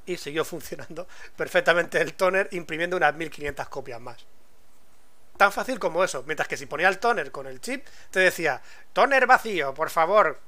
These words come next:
compre otro". Y decía, "Sí, tapo el chip. Toner detectado, gracias". Era una cosa súper extraña. Yo por aquí, precisamente, quería comentar este tema de la,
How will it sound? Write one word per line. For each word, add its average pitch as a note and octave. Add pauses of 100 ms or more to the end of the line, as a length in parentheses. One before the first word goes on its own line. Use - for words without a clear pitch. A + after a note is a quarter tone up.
(140)
compre A#3
otro". C3+ (200)
Y D3
decía, B2
"Sí, A#3 (200)
tapo G#3+
el D#3
chip. B2+ (880)
Toner G#3+
detectado, B2+
gracias". D3+ (1300)
Era D3+
una F3+
cosa D#3+
súper B2
extraña. B2
Yo D3+
por F3+
aquí, F#3 (1040)
precisamente, F3
quería D#3
comentar D#3+
este D3+
tema D#3+
de C3+
la, C3